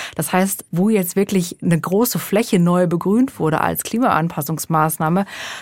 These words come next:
das muss man dann quasi im Zweifel immer noch mal zusätzlich schauen. Aber es, äh, gibt Regionen, wo uns zum Beispiel auch Fachleute gesagt haben, da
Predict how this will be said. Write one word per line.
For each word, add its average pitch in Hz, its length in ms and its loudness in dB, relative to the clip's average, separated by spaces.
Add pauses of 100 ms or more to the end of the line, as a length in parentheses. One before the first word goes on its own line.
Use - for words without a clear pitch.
das 180 320 0 (100)
muss 202 220 2
man 202 140 2
dann 196 300 2
quasi 190 340 0
im 175 100 2
Zweifel 185 320 -2
immer 180 160 2
noch 175 200 -2
mal 165 200 0 (120)
zusätzlich 240 680 -2
schauen. - 380 -4 (420)
Aber 170 600 0
es, - 240 -4
äh, 214 260 -2
gibt 220 320 -4
Regionen, 185 640 0
wo 160 180 -2
uns 185 320 -2
zum 160 140 -4
Beispiel - 240 -6
auch 160 120 -4
Fachleute 160 480 -6
gesagt 147 480 -4
haben, 143 240 -4
da 143 360 -2